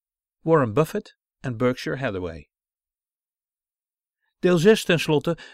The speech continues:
betreft het Warren Buffett dossier, onder veel beleggers beter bekend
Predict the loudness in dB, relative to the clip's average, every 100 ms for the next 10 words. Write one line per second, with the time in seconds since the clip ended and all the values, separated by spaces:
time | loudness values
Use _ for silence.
0 | -8 -2 2 2 0 0 2 4 4 2
1 | 2 2 -4 -6 -4 -6 -8 -16 _ _
2 | -4 0 0 0 2 0 0 -4 0 0
3 | -2 -6 -6 -6